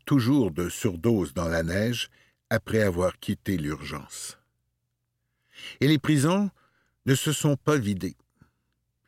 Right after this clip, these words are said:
Pourquoi avons-nous l'impression que ce n'est ni la tolérance ni la compassion qui gagnent ?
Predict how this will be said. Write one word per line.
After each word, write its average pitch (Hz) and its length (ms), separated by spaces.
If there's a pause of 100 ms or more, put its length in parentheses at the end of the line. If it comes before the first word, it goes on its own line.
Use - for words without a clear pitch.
(380)
Pourquoi 135 540
avons-nous 101 340
l'impression 135 760 (720)
que 135 240
ce - 200
n'est 113 400
ni 110 220
la 160 140
tolérance 120 680
ni 127 200
la 98 180
compassion 107 800
qui - 160
gagnent ? 69 540